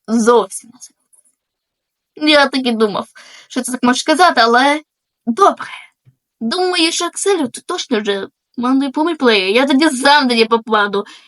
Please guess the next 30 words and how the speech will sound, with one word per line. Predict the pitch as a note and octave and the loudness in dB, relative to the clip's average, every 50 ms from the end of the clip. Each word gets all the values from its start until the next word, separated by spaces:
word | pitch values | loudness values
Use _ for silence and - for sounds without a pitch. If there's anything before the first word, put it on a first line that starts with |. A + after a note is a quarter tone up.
| _ | _
І | - F4 | 0 2
я | F#4+ G4 - | 2 2 2
сильніше | - F4+ F4 F#4 G#4 G#4 A4+ B3+ A3 G#3+ | 0 0 0 2 2 2 2 2 2 2
не | G#3+ G#3+ G#3 G#3 G#3+ | 4 2 2 2 0
зіграю. | G#3 G3+ G#3 G3 F3+ - G#3 - C4 _ _ _ _ _ _ _ _ - | -2 -4 -6 -6 -6 -8 -10 -12 -14 _ _ _ _ _ _ _ _ -2
Не | A3+ A3 A3 A#3 | 0 0 0 0
ос-, | - - - - - - | -2 -6 -10 -6 -4 -4
остати. | A#3+ B3 - - A3 - - - _ _ _ _ _ _ _ _ _ _ _ _ _ - | -4 -4 -6 -10 -12 -14 -14 -18 _ _ _ _ _ _ _ _ _ _ _ _ _ -8
Хм. | - G3+ - - - - - _ _ _ _ _ _ _ _ _ _ _ _ _ _ _ | -8 -6 -8 -10 -14 -18 -20 _ _ _ _ _ _ _ _ _ _ _ _ _ _ _
Я | - - - - | -10 -8 -8 -8
все | - A3+ - - - A4 A4+ G#4 | -8 -10 -14 -6 -4 -2 -2 -2
вже | G4+ G4+ G4+ G4+ F#4 | -2 -4 -4 -4 -4
маю | D4 A#3 G#3 D#3 C3 C3 - - - _ _ _ _ | -4 -4 -6 -6 -10 -12 -16 -18 -20 _ _ _ _
суть. | - - - - - - - - - G#3+ G#3+ A3 B3+ - - - - - _ _ _ _ _ _ _ _ _ _ _ _ _ _ | -20 -20 -20 -20 -20 -20 -8 -4 -2 -2 -2 -2 -4 -6 -10 -14 -14 -16 _ _ _ _ _ _ _ _ _ _ _ _ _ _
Але | - A#3+ A#3 A3 A3 A#3+ C#4+ C#4+ | -4 -2 0 0 0 0 -2 -4
же | B3+ C#4+ - B3+ | -4 -6 -8 -10
ж, | B3 - - | -12 -4 0
ну | B3 C4 D4 D4 | 2 2 2 2
вже | C#4 A#3+ B3+ | 2 2 2
робити | B3 B3+ A3+ A3 B3+ C4 A#3 G#3 | 2 2 2 0 0 -2 -2 -2
демонізацію. | F#3 F#3+ G3 F#3+ F#3 F#3+ F#3 G3+ - - - - _ - - - _ _ _ _ _ _ _ _ _ _ - | -4 -6 -8 -8 -8 -10 -10 -12 -12 -14 -18 -20 _ -20 -20 -20 _ _ _ _ _ _ _ _ _ _ -6
Угу. | G3 A3+ A3 A3+ C4 - - _ _ _ _ _ _ _ _ _ _ _ _ _ _ _ _ | -4 -2 -2 -2 -4 -8 -12 _ _ _ _ _ _ _ _ _ _ _ _ _ _ _ _
Мені | A#3+ B3+ C#4 C#4 C4+ A#3 | 4 4 6 6 6 4
здається, | B3 E4 E4 F4+ G4+ - E4 D4 | 4 4 4 4 2 2 2 2
що | - - - - C4+ C#4+ C4 B3 A#3+ A#3 A3+ | 2 0 -2 2 4 4 6 6 6 4 4
Люцифер | A#3+ A#3+ B3+ - - E4+ - - C#4 C4+ C4 | 2 -2 -6 -12 -14 -12 -6 -2 -2 -2 -2
щас | - C4+ B3 - | -2 -4 -6 -4
просто | - - A#3+ C4 D4+ C#4+ - - | -4 -4 -2 -2 -2 -2 -2 -2
і | D4 C#4+ | -2 -2
щас | C4 - A#3 A#3 A3+ - - - _ | 0 -2 -2 -2 -4 -6 -12 -14 _